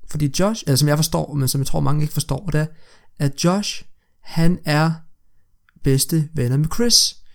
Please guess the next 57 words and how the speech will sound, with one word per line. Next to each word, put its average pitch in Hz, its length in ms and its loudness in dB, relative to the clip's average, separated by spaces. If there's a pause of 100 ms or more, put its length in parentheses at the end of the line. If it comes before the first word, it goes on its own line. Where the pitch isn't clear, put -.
(260)
Og 147 220 -2
han 165 120 2
er 185 60 -2
så 202 140 -4
s-, - 140 -4 (300)
træt - 300 0
af 147 180 -4
at 135 80 -2
se, - 120 -2
at 143 160 -4
Chris 151 220 2
ikke 143 140 2
gør 185 140 0
noget 143 180 2
med 120 100 -6
Ashley, 127 320 -6
for 147 80 -2
han 160 40 2
har 185 80 -2
s-, - 180 -6
set 180 280 -4
dem 135 160 0
lige 175 180 -2
siden, 175 360 0
og 131 140 -4 (420)
de 151 80 0
har 156 80 2
fået 147 220 -4
gjort 170 340 -2
noget, 143 360 0
og 127 120 -2
sådan, 135 280 -2
nu 170 140 -6
presser 165 300 -2
han 127 80 0
dem. 131 100 -4 (440)
Og 147 180 -4
derfor 202 340 -2
han 143 200 2
rent 156 200 -2
faktisk 143 440 0 (140)
putter 160 360 6 (120)
Chris 139 360 -2
og 135 200 -6
Ash 131 320 -4
i - 20 0
en 143 60 2
masse 131 220 -2
situationer. 151 480 -2 (400)
Chris 233 260 2
var 165 80 0
den 147 180 2
eneste, 170 500 0
der 131 80 0
ikke 151 180 -2
deltog 165 420 2
på 139 100 2